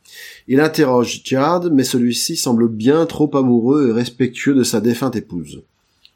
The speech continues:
En fait, ils disent que, en fait, euh, les hommes sont tellement subjugués par sa beauté qu'ils la craignent presque. Ce qui est assez bizarre, mais, euh,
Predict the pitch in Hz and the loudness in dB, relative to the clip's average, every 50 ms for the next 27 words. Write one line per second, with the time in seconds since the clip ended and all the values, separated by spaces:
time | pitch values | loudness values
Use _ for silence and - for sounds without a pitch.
0 | _ _ _ _ - 143 143 - 123 113 123 147 139 - - 131 120 117 117 156 | _ _ _ _ -4 -4 -2 -2 -4 -2 0 -2 0 0 0 0 0 2 0 0
1 | 156 - - 101 117 120 123 120 - _ _ _ _ _ _ _ _ _ _ _ | 0 0 -4 -4 -2 -2 -2 -6 -8 _ _ _ _ _ _ _ _ _ _ _
2 | _ _ - 123 127 120 123 151 160 160 - - 131 131 147 139 139 135 131 123 | _ _ -2 0 2 4 4 4 2 2 0 -2 0 2 4 4 4 4 2 2
3 | 127 - - 185 165 151 135 127 135 143 139 123 131 139 143 151 151 147 139 - | 0 -2 -2 -2 -4 -4 -4 -4 -4 -6 -2 0 0 2 2 2 2 2 0 -4
4 | 120 117 - - 127 117 117 120 117 117 - 151 170 165 - _ - - - _ | -8 -8 -4 -2 0 2 2 2 2 2 2 2 0 0 -4 _ -20 -20 -20 _
5 | _ _ _ - - 117 117 117 113 - - - 147 143 135 123 117 110 - - | _ _ _ -4 -2 0 0 0 0 -2 -4 0 2 2 4 4 2 0 0 -4
6 | - - - - - - - - - _ _ _ _ _ _ _ _ _ _ _ | -8 -8 -8 -8 -12 -14 -20 -20 -20 _ _ _ _ _ _ _ _ _ _ _
7 | _ _ _ _ _ _ _ _ - 90 87 90 - - - 107 101 98 98 92 | _ _ _ _ _ _ _ _ -12 -8 -6 -4 -4 -2 0 2 2 2 0 -2
8 | 98 110 110 92 107 101 120 - - 110 101 90 82 73 71 67 - | -2 -4 -2 -2 -2 -2 -2 -2 -2 0 0 0 -2 -4 -6 -10 -14